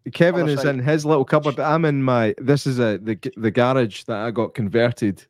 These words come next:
Speaker 1: into a, a little cinema room. So that's my, that's my cinema screen there. I've got my projector up here and, um, a dartboard there. And yeah, just, we're, we're in, fuck, that's so out of focus.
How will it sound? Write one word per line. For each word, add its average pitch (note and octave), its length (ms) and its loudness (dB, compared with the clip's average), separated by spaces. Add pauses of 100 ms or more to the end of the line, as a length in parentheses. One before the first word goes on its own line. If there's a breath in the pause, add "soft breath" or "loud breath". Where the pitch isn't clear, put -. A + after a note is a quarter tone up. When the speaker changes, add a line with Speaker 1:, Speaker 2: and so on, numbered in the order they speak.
(180)
Speaker 1:
into G#2+ 480 -2
a, G#2 280 -6
a - 20 -10
little G#2+ 220 -8
cinema C3+ 400 -2
room. C3 240 0
So A#2+ 160 -4
that's A#2 240 -4
my, A2+ 240 -4 (440)
that's A#2+ 220 -4
my A#2+ 80 -6
cinema A2+ 340 -4
screen A2 320 -4
there. A2 200 -2
I've G#2 100 -6
got A2 160 -8
my G#2+ 140 -6 (140)
projector A2+ 540 -8
up - 200 -10
here A2 480 -4
and, G2 200 -8 (600)
um, G2 640 -6 (460)
a G#2+ 80 -8
dartboard A2 560 -2
there. A2 280 -4 (180)
And F#2+ 440 -8 (220)
yeah, G#3 280 -6
just, D#3+ 340 -10 (680)
we're, D3 280 -4 (480)
we're D#3+ 140 6
in, D#3+ 220 0 (280)
fuck, - 240 -14
that's A#2+ 200 -8
so C#3+ 260 2
out A#2 120 4
of A#2 80 -6
focus. - 440 -2